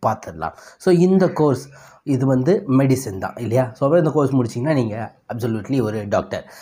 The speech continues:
But இந்த அலோபதி டாக்டர் மாதிரி இருக்குமா அப்படின்னு பார்த்தீங்கன்னா, இல்ல, இது அலோபதி டாக்டர் மாதிரி கிடையாது. சரி, சித்தா டாக்டர் மாதிரியா அப்படின்னா, இல்ல, அதுவும் கிடையாது.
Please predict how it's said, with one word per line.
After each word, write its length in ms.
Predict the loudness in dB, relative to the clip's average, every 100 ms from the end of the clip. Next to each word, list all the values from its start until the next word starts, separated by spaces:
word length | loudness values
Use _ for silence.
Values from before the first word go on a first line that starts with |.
| -16 -4
But 180 | -2 -2 -8 -20 -10
இந்த 220 | -4 0
அலோபதி 440 | 2 4 4 2 2
டாக்டர் 320 | 0 0 -2
மாதிரி 220 | -2 -2
இருக்குமா 320 | -2 -4 -4 -4
அப்படின்னு 220 | -6 -8
பார்த்தீங்கன்னா, 320 | -8 -8 -8
இல்ல, 280 | -6 -8 -8
இது 120 | -6
அலோபதி 420 | -2 0 0 -2
டாக்டர் 300 | -2 -6 -6
மாதிரி 180 | -6 -8
கிடையாது. 360 | -8 -10 -10 -6
சரி, 180 | -6
சித்தா 300 | -2 0 2
டாக்டர் 320 | 2 2 -2 -4
மாதிரியா 320 | -4 -4 -6
அப்படின்னா, 380 | -6 -8 -8 -2
இல்ல, 220 | -2 -2
அதுவும் 260 | -4 -4
கிடையாது. 500 | -4 -8 -12 -12 -12